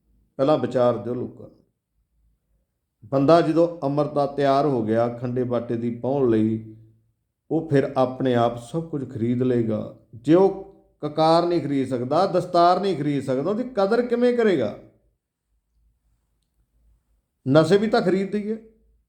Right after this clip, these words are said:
ਇਸ ਕਰਕੇ ਭਰਾਵੋ ਹੱਥ ਬੰਨ੍ਹ ਕੇ ਬੇਨਤੀ ਹੈ, ਵੀਡੀਓ ਨੂੰ ਵੱਧ ਤੋਂ ਵੱਧ ਸ਼ੇਅਰ ਕਰਿਓ ਇਸ ਵੀਡੀਓ, ਤਾਂ ਕਿ ਸੁਨੇਹਾ ਲੋਕਾਂ ਨੂੰ, ਕਈਆਂ ਨੂੰ ਤਾਂ ਔਖਾ ਲੱਗਣਾ ਜਿਨ੍ਹਾਂ ਦਾ ਇਹ ਧੰਦਾ,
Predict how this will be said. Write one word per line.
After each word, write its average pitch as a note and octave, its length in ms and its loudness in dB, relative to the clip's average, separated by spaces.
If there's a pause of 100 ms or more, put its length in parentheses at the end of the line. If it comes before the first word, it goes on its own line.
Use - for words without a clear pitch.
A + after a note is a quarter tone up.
ਇਸ D3 160 -4
ਕਰਕੇ D#3+ 340 -2
ਭਰਾਵੋ E3 540 2
ਹੱਥ C#3 180 -4
ਬੰਨ੍ਹ C#3+ 240 -2
ਕੇ E3+ 160 -2
ਬੇਨਤੀ C#3+ 340 -2
ਹੈ, F#3 60 -2
ਵੀਡੀਓ C#3 400 0
ਨੂੰ C#3+ 140 0
ਵੱਧ A2 200 2
ਤੋਂ B2+ 80 -4
ਵੱਧ A#2 200 -2
ਸ਼ੇਅਰ A2 260 -4
ਕਰਿਓ G2 320 -10
ਇਸ - 180 -20
ਵੀਡੀਓ, A2 240 -20 (1600)
ਤਾਂ D3+ 160 6
ਕਿ G3 200 2
ਸੁਨੇਹਾ D3+ 360 0
ਲੋਕਾਂ D#3+ 340 2
ਨੂੰ, F3 160 -2
ਕਈਆਂ G3 280 -2
ਨੂੰ G3 80 0
ਤਾਂ E3 120 0
ਔਖਾ C#3+ 240 0
ਲੱਗਣਾ B2+ 320 2
ਜਿਨ੍ਹਾਂ F3+ 320 -2
ਦਾ F3+ 80 4
ਇਹ F3+ 80 2
ਧੰਦਾ, A#2 560 -2